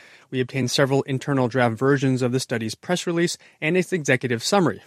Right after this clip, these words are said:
That is the abridged version that most people, including most journalists, actually read. The documents were confirmed independently by people with knowledge of the study. The draft press release,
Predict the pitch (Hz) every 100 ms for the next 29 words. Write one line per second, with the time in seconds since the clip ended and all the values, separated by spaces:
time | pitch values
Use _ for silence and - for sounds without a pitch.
0 | _ _ 120 117 113 120 104 104 131 117
1 | 120 170 175 156 151 156 - 135 156 -
2 | 143 135 135 131 147 - 143 139 123 127
3 | - 233 196 160 - - - _ 131 -
4 | - 135 127 135 143 101 - _ - -
5 | - _ 127 139 151 143 135 139 - 120
6 | 147 135 127 117 113 160 160 151 123 135
7 | 135 143 - 127 131 131 - 131 110 107
8 | 113 - 92 90 - 135 110 90 _ _
9 | _ - - _ 165 277 349 - 233 -
10 | 151 113 143 -